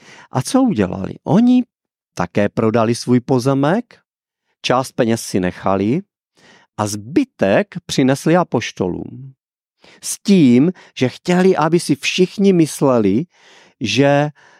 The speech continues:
je to sto procent toho výtěžku za dané pole. Čeho tak hrozného se dopustili? Vždyť prostě přispěli, vždyť jako nemuseli dávat všecko, že?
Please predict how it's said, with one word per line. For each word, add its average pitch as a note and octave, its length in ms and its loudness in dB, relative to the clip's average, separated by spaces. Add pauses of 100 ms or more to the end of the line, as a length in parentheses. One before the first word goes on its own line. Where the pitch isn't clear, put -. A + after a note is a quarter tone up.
(160)
je A#2+ 200 2
to B2+ 240 -2
sto - 320 -6
procent A#2+ 720 -2
toho A2 240 0
výtěžku G#2 600 -4
za G2 160 0
dané G2 340 -2
pole. F2 400 -4 (800)
Čeho E3 360 0
tak G2+ 260 -4
hrozného C3 640 0
se B2+ 180 -2
dopustili? - 840 -6 (520)
Vždyť A2 420 -2 (100)
prostě A#2+ 600 -2
přispěli, F2+ 960 -2 (1500)
vždyť G#2 460 0 (500)
jako G2+ 720 0 (180)
nemuseli F#2+ 640 2
dávat F2 440 -2
všecko, - 600 -4
že? F#2 300 -2